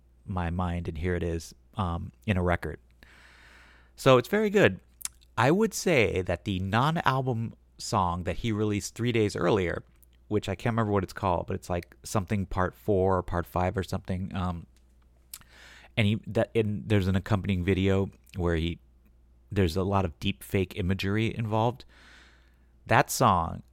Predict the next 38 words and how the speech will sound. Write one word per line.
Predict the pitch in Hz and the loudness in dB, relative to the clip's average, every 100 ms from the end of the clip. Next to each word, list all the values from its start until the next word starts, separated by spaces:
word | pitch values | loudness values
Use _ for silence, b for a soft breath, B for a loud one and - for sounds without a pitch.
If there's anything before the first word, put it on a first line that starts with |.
| - | 0
I | 104 104 | 2 4
loved | 101 98 87 | 4 2 2
way | 92 101 | 0 0
more | 95 95 | 0 -2
than | 92 90 | -2 -4
any | 87 | -4
song | - 92 | -4 -4
on | 85 | -4
the | 87 | -6
album, | 87 87 87 82 - | -6 -8 -10 -12 -10
and | 95 | -6
I, | 87 87 90 - | -4 -6 -10 -14
I | 85 | -14
was | 85 | -14
just | 78 90 - | -8 -8 -2
blown | 98 87 | 0 0
away | 87 87 | -2 -4
by | 90 | -6
that | 85 82 | -6 -8
song. | - - - _ - - - | -12 -14 -16 _ -16 -12 -6
Uh, | 85 82 | -6 -6
so | - 123 | -2 -2
anyway, | 143 - | -2 -6
Kendrick | - 113 113 98 | -4 -2 -2 -4
Lamar. | 90 69 - _ _ - b b b b - | -4 -6 -10 _ _ -20 b b b b -2
I | |
listened | 107 127 123 | 0 0 -2
to | - 107 | 2 4
This | 90 143 | 4 4
Is | 135 120 | 2 4
a | 110 | 2
Photograph | 95 131 135 - 95 98 - | 4 4 4 2 2 0 0
by | 87 | -2
Kevin | - 131 113 104 | 2 2 2 2
Morby. | 95 90 139 208 - _ B B B B B B B _ _ _ | 2 2 0 -2 -8 _ B B B B B B B _ _ _
Uh, | 110 98 95 92 92 - _ _ _ _ _ _ _ _ _ - | 2 2 2 0 -2 -4 _ _ _ _ _ _ _ _ _ 2
very | 110 120 110 | 6 6 6
good, | 98 98 147 | 4 4 2